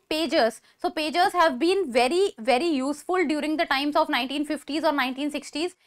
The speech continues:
and in India, if we talk about, they were very, very popular during the time of nineteen nineties or two thousands, and this is how they look like.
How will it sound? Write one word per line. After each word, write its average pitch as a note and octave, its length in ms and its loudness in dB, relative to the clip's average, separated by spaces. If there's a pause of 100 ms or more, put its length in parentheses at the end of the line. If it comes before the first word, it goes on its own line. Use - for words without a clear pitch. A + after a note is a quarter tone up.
(120)
and C#4+ 240 0
in D#4+ 300 0
India, D#4+ 400 2
if F4 100 2
we D#4 140 0
talk D#4+ 180 4
about, D4+ 320 4
they C#4+ 100 -2
were D4+ 120 0
very, C4 180 -2
very D#4 200 -2
popular C#4+ 440 0
during C#4 260 -2
the D4+ 120 0
time C#4 260 0
of D4+ 100 0
nineteen C4+ 400 -4
nineties C4 380 -2
or C#4+ 140 2
two D4+ 180 -6
thousands, A#3 520 0 (260)
and C4 200 2
this D#4+ 200 -2
is F#4 160 -2
how D4 440 8
they D#4 280 -2 (300)
look C4+ 500 -2
like. B3+ 440 2